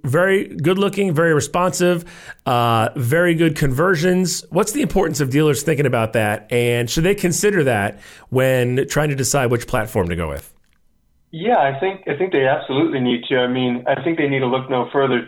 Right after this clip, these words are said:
Speaker 2: too than, um, say the per-, what performance metrics, say within Google Analytics or what's their native then within that web platform. But, you know, if they do that, they're gonna very quickly and easily see that, um, the specials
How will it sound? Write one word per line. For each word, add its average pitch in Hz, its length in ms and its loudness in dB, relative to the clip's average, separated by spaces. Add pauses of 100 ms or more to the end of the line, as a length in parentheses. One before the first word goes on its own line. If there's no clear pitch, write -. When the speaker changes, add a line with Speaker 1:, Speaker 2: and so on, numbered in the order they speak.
Speaker 2:
too 143 240 2
than, 117 420 -2
um, 113 540 0 (520)
say 131 120 0
the 120 160 -2
per-, 135 80 -6
what 131 380 -2
performance 131 580 -2
metrics, 120 560 -2 (300)
say 127 100 -2
within 120 300 -2
Google 120 280 0
Analytics 139 580 0 (120)
or 123 80 0
what's 120 300 -4
their 117 160 0
native 120 400 0 (440)
then 123 220 0
within 123 320 -2
that 117 260 0
web 120 300 -2
platform. 120 600 0
But, 120 280 -2
you 139 100 -2
know, 127 80 2
if 120 100 -6
they 131 140 0
do 151 220 0
that, 131 220 0
they're 131 140 0
gonna 123 320 0 (400)
very 147 240 0
quickly 139 280 0
and 127 120 0
easily 123 440 -2 (120)
see 165 180 2
that, 117 420 0
um, 113 380 0 (240)
the 123 120 0 (120)
specials 139 420 0